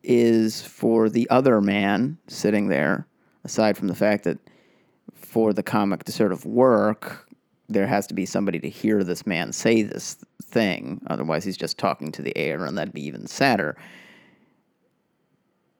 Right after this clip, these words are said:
Does that man have some sort of skin in this game? Is he watching the robot because he's the robot's father?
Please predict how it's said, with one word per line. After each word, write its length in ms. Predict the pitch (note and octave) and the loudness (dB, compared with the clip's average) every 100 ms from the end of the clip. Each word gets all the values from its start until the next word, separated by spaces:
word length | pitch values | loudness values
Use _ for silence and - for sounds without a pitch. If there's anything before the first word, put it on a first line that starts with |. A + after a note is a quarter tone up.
| _ _ _ _ - | _ _ _ _ -2
Does 400 | B2 A2+ G#2 - | 4 4 4 2
that 360 | A2 A2+ A#2+ | 4 6 4
man 440 | - A#2 B2 B2 B2+ | 2 2 4 4 4
have 460 | A#2+ A#2+ A#2+ A#2 - | 4 4 4 0 -6
some 320 | - A#2+ A2+ | -2 2 2
sort 220 | B2 B2+ | 2 2
of 60 | A#2+ | 0
skin 260 | - C3 | 0 2
in 100 | C3 | 4
this 160 | C3+ C3 | 2 2
game? 380 | C3+ C3+ C#3 B2+ | 2 4 4 4
Is 100 | G2 | 2
he 280 | - A2+ A2 | 4 4 6
watching 680 | G#2+ G#2+ G#2 - G#2+ G#2 | 6 4 4 2 2 2
the 80 | G#2 | 0
robot 640 | G2+ G#2+ A2 A2+ A2+ A2+ - | 2 4 6 6 4 4 2
because 640 | G#2+ - G2+ F#2 - - | 0 2 0 0 -6 -12
he's 280 | - F#2 - | -8 -8 -8
the 120 | B1+ | -10
robot's 680 | G1+ E2 A2 G#3 A3 - - | -8 -2 0 4 4 2 -2
father? 580 | - - - G#4 G4+ F#4 | 0 2 4 4 2 0